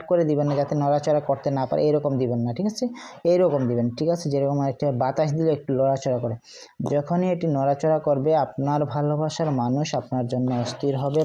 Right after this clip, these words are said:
পাগল হবে, দিওয়ানা হবে, আপনাকে দেখার জন্য ছটফট করবে, আপনার কাছে আসার জন্য ছটফট করবে। তো বন্ধুরা, আশা করি আপনারা বুঝতে পেরেছেন।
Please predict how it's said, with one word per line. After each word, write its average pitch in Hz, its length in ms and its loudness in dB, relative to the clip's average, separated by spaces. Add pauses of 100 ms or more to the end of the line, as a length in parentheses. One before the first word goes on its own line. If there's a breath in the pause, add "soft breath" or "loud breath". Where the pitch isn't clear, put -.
পাগল 127 360 0
হবে, 143 300 0
দিওয়ানা 131 540 0
হবে, 139 320 0
আপনাকে 131 540 -2
দেখার 131 480 -2
জন্য 147 240 0
ছটফট - 520 -6
করবে, 156 360 2
আপনার 135 320 0
কাছে 131 300 -2
আসার 131 340 -2
জন্য 143 240 0
ছটফট 160 460 -4
করবে। 113 300 -2 (1000 loud breath)
তো 147 100 2
বন্ধুরা, 160 560 4
আশা 151 220 0
করি 160 260 2
আপনারা 139 360 0
বুঝতে 135 460 -2
পেরেছেন। 151 580 0